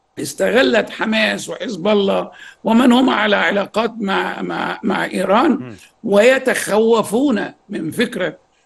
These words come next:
Speaker 1: السلام الموجود في المنطقة
Speaker 2: مم.
Speaker 1: بشكل أو بآخر، ويحاولون أن نبادل الإسرائيليين ديناً بدين وثم تعصباً بتعصب إلى آخره.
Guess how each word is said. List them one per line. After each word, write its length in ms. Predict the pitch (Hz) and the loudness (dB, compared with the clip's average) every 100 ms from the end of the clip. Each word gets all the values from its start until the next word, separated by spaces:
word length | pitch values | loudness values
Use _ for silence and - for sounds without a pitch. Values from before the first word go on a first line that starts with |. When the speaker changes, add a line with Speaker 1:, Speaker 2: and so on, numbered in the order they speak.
| _ - | _ -6
Speaker 1:
السلام 600 | - - 190 214 214 185 | -4 -2 0 2 0 -2
الموجود 480 | 185 180 160 160 151 | -6 -6 -6 -6 -4
في 100 | 180 | -4
المنطقة 680 | 170 160 - 196 190 - - - | -2 -2 0 0 -2 -6 -12 -18
Speaker 2:
مم. 120 | - | -10
Speaker 1:
بشكل 560 | - 160 - 208 190 180 | -4 0 0 0 -2 -4
أو 180 | 151 170 | -4 -4
بآخر، 680 | 165 175 226 - 269 233 - - - - | -2 0 0 0 -2 -2 -6 -20 -16 -2
ويحاولون 920 | 220 202 175 - 196 202 202 254 269 | 4 4 4 2 2 2 4 4 4
أن 360 | 247 - 196 190 | 4 2 0 0
نبادل 540 | 185 226 247 214 220 | 2 2 2 2 0
الإسرائيليين 920 | 208 196 208 185 180 190 208 214 190 165 | 0 -6 -8 -6 -4 -2 2 2 0 2
ديناً 300 | 208 214 202 | 2 2 0
بدين 640 | 165 185 165 202 196 175 - - - - | -4 -6 -2 0 0 -2 -6 -20 -18 -2
وثم 520 | 185 165 208 214 196 | 0 4 4 4 2
تعصباً 560 | 196 165 160 - 220 196 | 0 0 -2 -4 -4 -4
بتعصب 720 | 175 185 160 170 196 220 147 | -4 -4 -2 -2 -2 -6 -6
إلى 160 | 196 175 | -6 -4
آخره. 540 | - - 185 208 320 | -6 -4 0 2 0